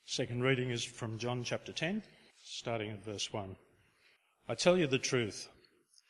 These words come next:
The man who does not enter the sheep pen by the gate, but climbs in by some other way, is a thief and a robber. The man who enters by the gate is the shepherd of his sheep.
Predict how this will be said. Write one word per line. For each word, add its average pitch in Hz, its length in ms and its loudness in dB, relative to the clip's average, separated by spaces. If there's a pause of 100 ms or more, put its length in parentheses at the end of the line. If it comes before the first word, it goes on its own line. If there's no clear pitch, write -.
(400)
The 117 80 -4
man 160 240 6
who 175 120 4
does 151 260 0
not 151 120 2
enter 131 220 0
the 101 100 -4
sheep 135 400 0
pen 87 320 -10 (180)
by 110 140 0
the 101 80 -6
gate, 98 380 -2 (180)
but - 160 -10
climbs 139 400 0
in 131 180 0
by 113 140 2
some 143 300 2
other 117 160 0
way, 107 400 0
is 117 120 -6
a 123 60 -4
thief 151 400 -2
and 113 160 -4
a 117 60 0
robber. 110 340 0 (1500)
The 120 60 -4
man 139 260 6
who 127 180 4
enters 127 280 2 (280)
by 127 160 2
the 113 120 -2
gate 95 300 -4
is 113 200 -6
the - 80 -6
shepherd - 340 0
of 104 100 -6
his 104 140 -6
sheep. - 360 -6